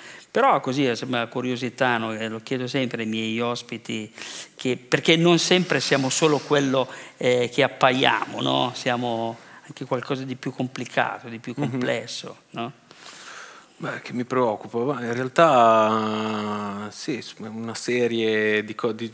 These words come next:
Speaker 2: una cosa che mi mette l'ansia, beh, una serie di co-, beh, ci sono delle cose mie personalissime,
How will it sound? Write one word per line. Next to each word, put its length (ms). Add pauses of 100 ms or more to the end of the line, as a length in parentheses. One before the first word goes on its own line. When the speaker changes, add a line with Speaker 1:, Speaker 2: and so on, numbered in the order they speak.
Speaker 2:
una 260
cosa 360
che 100
mi 100
mette 320
l'ansia, 580
beh, 140
una 560
serie 320
di 100
co-, 180
beh, 160
ci 120
sono 180
delle 140
cose 320
mie 200
personalissime, 1040